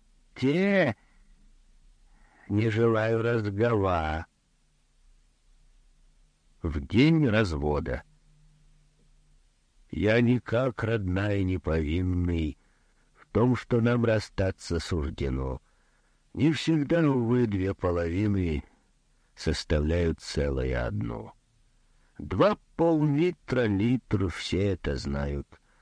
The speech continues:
Но должна ты согласиться, что два полупальто не составляют одного единого пальто.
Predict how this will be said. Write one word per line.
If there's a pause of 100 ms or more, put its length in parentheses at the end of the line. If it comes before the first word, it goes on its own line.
(420)
Но
должна
ты
согласиться,
что
два (140)
полупальто
не
составляют
одного
единого
пальто.